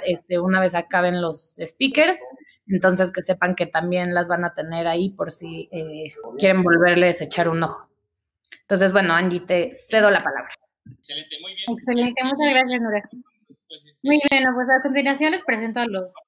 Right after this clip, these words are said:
Speaker 2: dos speakers que hoy nos, hoy nos acompañan. Primero tenemos a Carlos Huamán, quien es ingeniero en sistemas en la Universidad del Señor de Zipán.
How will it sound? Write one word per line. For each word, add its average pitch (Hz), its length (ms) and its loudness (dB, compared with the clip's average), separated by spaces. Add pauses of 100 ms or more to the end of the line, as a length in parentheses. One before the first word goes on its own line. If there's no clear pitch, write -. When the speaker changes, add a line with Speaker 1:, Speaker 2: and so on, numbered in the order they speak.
(120)
Speaker 2:
dos 214 180 -8 (120)
speakers 214 480 -4
que 208 80 -2
hoy 196 140 -2
nos, 190 380 -8 (280)
hoy 233 180 0
nos 240 120 2
acompañan. 240 560 2 (840)
Primero 247 320 2
tenemos 247 260 2
a 254 100 -6
Carlos 240 320 0
Huamán, 226 420 2 (100)
quien 226 140 0
es 214 100 -4
ingeniero 214 400 -4
en 226 40 -6
sistemas 220 440 -4 (120)
en 196 60 -6
la 190 80 -6
Universidad 190 460 -2
del 208 180 -4
Señor 196 360 -6
de 202 220 -6
Zipán. 220 440 -2